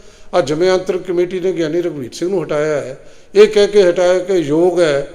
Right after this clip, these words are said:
ਤੇ ਹੁਣ ਉਹ ਹੈੱਡ ਗ੍ਰੰਥੀ ਲਈ ਉਹ ਯੋਗ ਹੈ। ਇਹ ਵੀ ਤਾਂ ਗਿਆਨੀ ਹਰਪ੍ਰੀਤ ਸਿੰਘ ਨਾਲ ਜੋ ਕੀਤੀ ਹੈ, ਇਹ ਸਾਰੀਆਂ ਗੱਲਾਂ ਗੁਰਮਿਤ ਸਿੰਘ ਦਾ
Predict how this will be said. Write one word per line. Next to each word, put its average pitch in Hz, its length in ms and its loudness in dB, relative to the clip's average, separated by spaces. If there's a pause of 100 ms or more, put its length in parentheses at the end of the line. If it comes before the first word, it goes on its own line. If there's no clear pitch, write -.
(440)
ਤੇ 196 80 4
ਹੁਣ 180 200 4
ਉਹ 196 80 4
ਹੈੱਡ 156 220 0
ਗ੍ਰੰਥੀ 196 400 0
ਲਈ 214 180 0
ਉਹ 208 100 8
ਯੋਗ 151 340 0
ਹੈ। 165 140 -2
ਇਹ 185 240 0
ਵੀ 202 180 -8
ਤਾਂ 196 260 -2 (540)
ਗਿਆਨੀ 165 220 2
ਹਰਪ੍ਰੀਤ 170 360 -4
ਸਿੰਘ 208 180 -2
ਨਾਲ 214 120 0
ਜੋ 196 120 -2
ਕੀਤੀ 180 440 -10
ਹੈ, 170 120 -6 (440)
ਇਹ 254 100 0
ਸਾਰੀਆਂ 240 440 2
ਗੱਲਾਂ 165 420 -2 (500)
ਗੁਰਮਿਤ 139 320 -6
ਸਿੰਘ 147 220 -10
ਦਾ 139 240 -6